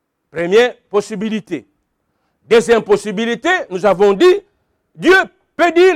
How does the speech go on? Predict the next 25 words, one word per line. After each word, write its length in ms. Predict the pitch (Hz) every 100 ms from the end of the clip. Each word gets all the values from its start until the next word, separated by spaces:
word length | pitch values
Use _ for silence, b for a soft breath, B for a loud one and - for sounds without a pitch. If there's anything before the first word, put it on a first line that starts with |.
| 302
non 360 | 349 339 190 _ _ _ _ _ _ _ _ _
après 280 | 165 175 247
ta 140 | 247 220
prière. 380 | 190 190 139 - _ _ _ _
Alléluia. 500 | 160 208 208 254 320 _ _ _ _ _ _ _ _ _ -
Et 100 | 175
troisième 440 | 247 254 202 226
position, 800 | - 160 156 196 226 302 349 403 _ _ _ -
nous 160 | 233
avons 280 | 214 180 185
dit, 320 | 202 349 311 _ _
Dieu 280 | 131 277 311
peut 180 | - 247
te 100 | 208
dire, 320 | 202 285 302 _ _ _ -
attends 360 | 165 - 185
un 180 | 170 156
peu. 300 | - - - _ _ _ _ _ _ _ _ _ _
Alléluia. 520 | 147 190 185 196 214 _ _ _
Ce 220 | - 262
sont 380 | 233 - 330 339
là 220 | 311 339
les 180 | 330 294
trois 240 | - 311 311
possibilités 920 | 277 240 262 254 254 233 302 339